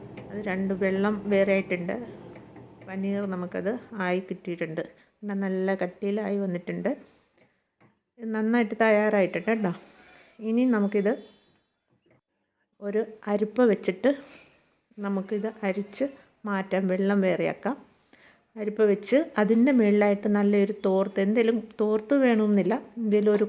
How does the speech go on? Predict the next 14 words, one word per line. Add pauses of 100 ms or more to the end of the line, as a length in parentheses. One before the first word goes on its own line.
കോട്ടൻ്റെ (100)
തുണി
ഇട്ടിട്ട് (800)
നമുക്ക് (440)
ഈ (180)
പനീറിൻ്റെ (1120)
ഇത് (180)
ഉണ്ടാക്കി
ഇത്
നമുക്ക്
ഇതിനകത്തോട്ട് (460)
ഒഴിച്ചു
കൊടുക്കാം. (4000)
ഒഴിച്ച്